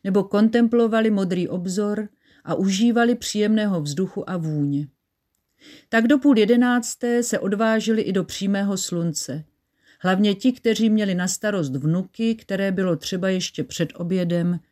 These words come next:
vykoupat. Za pár dní už jsem je rozeznávala. Třeba párek, který se kolem desáté hodiny dopolední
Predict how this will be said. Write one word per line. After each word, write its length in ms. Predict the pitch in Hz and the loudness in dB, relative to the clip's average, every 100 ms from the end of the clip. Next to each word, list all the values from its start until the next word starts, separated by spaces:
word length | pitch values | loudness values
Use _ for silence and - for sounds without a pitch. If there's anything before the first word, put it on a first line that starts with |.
| - | -8
vykoupat. 640 | 143 147 143 139 - 131 - _ _ _ _ _ _ _ _ _ _ _ - - - | -6 -4 -4 -4 -6 -12 -12 _ _ _ _ _ _ _ _ _ _ _ -20 -12 0
Za 120 | 208 | 2
pár 300 | 214 214 202 | 4 4 4
dní 220 | 185 233 | 4 4
už 140 | 226 214 | 4 0
jsem 180 | 214 | 0
je 80 | 208 | 2
rozeznávala. 880 | 208 196 190 160 147 143 139 139 143 _ _ _ - - - | 2 0 0 0 0 0 -2 -6 -8 _ _ _ -20 -20 -6
Třeba 300 | - 233 240 | 0 4 2
párek, 500 | - 208 220 233 240 - | 2 2 4 2 0 -6
který 240 | - 214 | -2 0
se 140 | 220 233 | 0 -2
kolem 320 | 226 226 190 | 0 0 2
desáté 600 | 190 190 226 226 226 240 | 0 0 0 0 0 0
hodiny 420 | 208 196 202 180 | 0 0 0 -2
dopolední 880 | 170 175 196 202 190 208 214 214 214 | -2 -4 -4 -2 0 2 2 0 -2